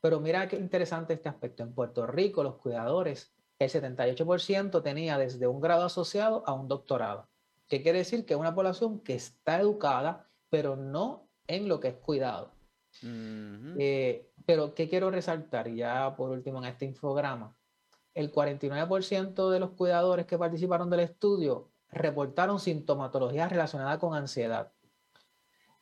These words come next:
Speaker 1: irritabilidad, inquietud, dificultad en el sueño, que tenían menos apetito, que tenían menos energía, que tenían problemas de concentración. Y eso es importante, familia, porque tengan en cuenta que es una persona que está cuidando a alguien que está vulnerable o alguien que requiere atención,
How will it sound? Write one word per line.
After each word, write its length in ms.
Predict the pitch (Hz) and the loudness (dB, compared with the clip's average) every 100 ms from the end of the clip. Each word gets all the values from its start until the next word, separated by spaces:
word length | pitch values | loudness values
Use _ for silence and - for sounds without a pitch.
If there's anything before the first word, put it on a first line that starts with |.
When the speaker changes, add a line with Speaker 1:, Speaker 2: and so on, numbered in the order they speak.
| _ - | _ -2
Speaker 1:
irritabilidad, 1000 | 170 156 143 131 131 131 127 135 139 | 0 0 2 2 2 0 0 0 -2
inquietud, 600 | 156 147 147 131 139 139 | -4 -4 0 0 0 -2
dificultad 560 | 139 143 131 127 127 131 | -2 -4 -4 -6 -2 -2
en 100 | 143 | 0
el 100 | 151 | -2
sueño, 680 | - 151 143 147 147 127 120 - _ | -2 -2 0 -2 -4 -6 -8 -14 _
que 160 | - 139 | -2 -2
tenían 500 | - _ 143 131 139 | -4 _ -2 0 -2
menos 220 | 151 151 | -2 -2
apetito, 680 | 143 151 135 151 151 147 131 | -2 -2 -2 -2 -4 0 -2
que 100 | 135 | -2
tenían 480 | 131 127 151 170 156 | -4 -4 -2 -2 -2
menos 300 | 147 143 135 | -2 -4 -4
energía, 600 | 143 131 131 143 113 104 _ _ _ - - | -4 -2 -2 0 0 -2 _ _ _ -20 -6
que 100 | - | -2
tenían 380 | 131 135 147 165 | -2 0 -2 0
problemas 380 | 170 143 151 170 | 0 2 2 2
de 100 | 165 | 0
concentración. 880 | 156 135 131 127 117 - 127 131 - - | -2 -6 -6 -4 -4 -4 -8 -8 -6 0
Y 60 | |
eso 160 | 131 165 | 4 4
es 80 | 190 | 2
importante, 640 | 185 170 160 151 156 147 | 4 2 2 -4 -4 -6
familia, 420 | 127 127 139 139 | -6 -4 -2 -2
porque 280 | 127 123 113 | -2 -2 -4
tengan 320 | 120 127 143 | -4 -6 -6
en 100 | 165 | -4
cuenta 340 | 160 170 190 185 | -2 0 -2 0
que 80 | |
es 180 | 127 - | 0 0
una 160 | 151 151 | -2 0
persona 360 | 156 151 170 | -2 -2 -6
que 80 | 175 | -6
está 260 | 143 - 127 | -8 -6 -4
cuidando 500 | 151 147 147 175 170 | 0 2 2 2 2
a 120 | 139 | 2
alguien 260 | 131 160 185 | 0 -2 -2
que 80 | |
está 220 | 160 - 120 | -4 -2 -4
vulnerable 640 | 123 139 147 120 123 175 | -2 -2 0 0 0 0
o 160 | 151 123 | 0 0
alguien 260 | 131 170 | 0 -2
que 160 | - 151 | -2 -2
requiere 420 | 139 123 120 127 | -2 -4 -2 0
atención, 640 | 135 165 156 - 113 127 | 0 -4 -6 -6 -8 -8